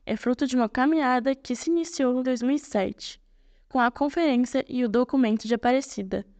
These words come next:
Como sabemos, Aparecida nos chama a recomeçar a partir de Jesus Cristo. E para que isso aconteça, é necessário que a vida na comunidade eclesial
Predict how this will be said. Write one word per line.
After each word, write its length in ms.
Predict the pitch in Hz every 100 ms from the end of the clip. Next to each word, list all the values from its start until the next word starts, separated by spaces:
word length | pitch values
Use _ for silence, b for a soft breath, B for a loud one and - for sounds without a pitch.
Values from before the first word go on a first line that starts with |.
| b b
Como 240 | - 311 330
sabemos, 600 | 359 311 220 214 226 -
Aparecida 720 | - - 254 262 254 269 302 339
nos 180 | 330 320
chama 460 | - 202 202 208 b b b
a 100 | 208
recomeçar 920 | 202 254 277 359 339 339 294 262 262
a 80 | -
partir 400 | - 269 233 -
de 100 | 214
Jesus 400 | 226 247 247 277
Cristo. 560 | - 202 190 - - 214 _ _ _ _ _ _
E 80 | -
para 260 | - 349 349
que 120 | 269
isso 140 | 240
aconteça, 680 | 220 220 226 226 220 233 - -
é 140 | 240
necessário 680 | 226 262 - 302 - 240 240
que 140 | 240
a 100 | 220
vida 240 | 214 254 311
na 120 | 320
comunidade 600 | 320 302 302 277 254 247
eclesial 680 | 240 247 240 254 247 233